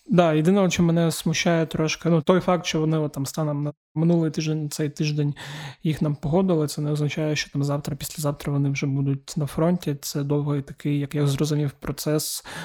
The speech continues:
навчання, два-три тижні, і там, відповідно, я так розумію, в повному обсязі там на початку липня чи в кінці, е, червня вони там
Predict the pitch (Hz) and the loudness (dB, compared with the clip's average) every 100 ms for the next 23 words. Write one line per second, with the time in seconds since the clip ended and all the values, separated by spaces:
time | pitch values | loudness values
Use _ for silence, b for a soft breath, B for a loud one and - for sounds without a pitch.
0 | B 170 156 - - 160 147 156 180 - | B -2 -2 -2 -2 0 2 2 0 -2
1 | 143 147 156 139 170 180 156 151 143 135 | -4 -2 -2 0 2 2 0 -2 -2 -4
2 | 131 135 139 139 143 147 143 135 139 147 | -4 -4 -4 -4 -2 0 -2 -2 -2 -2
3 | 147 156 156 147 B B 151 143 B _ | 0 0 0 -2 B B -14 -14 B _
4 | - - 175 170 170 160 160 - 147 143 | -20 0 2 4 4 2 0 -2 -2 -2
5 | 147 147 143 143 151 - 151 139 139 151 | 0 0 -2 -4 -6 -4 -2 0 2 0
6 | 151 147 139 139 135 135 - - 143 135 | 0 -4 -2 -4 -6 -8 -10 -8 -6 -4
7 | - 147 143 139 143 131 - - - - | -4 -2 -2 -2 -4 -6 -10 -12 -14 -20
8 | _ _ _ _ 269 143 - 143 147 139 | _ _ _ _ -8 -4 -2 0 0 0
9 | 135 135 143 135 135 139 | -2 -4 -6 -8 -6 -8